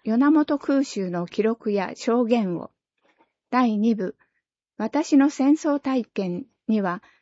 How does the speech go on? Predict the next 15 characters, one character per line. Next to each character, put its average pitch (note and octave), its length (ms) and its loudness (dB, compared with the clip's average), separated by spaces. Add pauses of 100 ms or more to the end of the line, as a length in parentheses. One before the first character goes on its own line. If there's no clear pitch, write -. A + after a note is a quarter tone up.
(220)
一 A#3+ 240 2
般 D4 220 6
公 C#4+ 220 2
募 G3 180 -2
し - 140 -14
た - 260 -8 (320)
市 D#4+ 220 0
外 C4 260 2
で G#3+ 140 0
の F#3+ 140 -4
戦 C#4 220 2
争 C#4+ 260 -2
体 B3+ 260 -2
験 B3+ 300 0
記 - 340 -8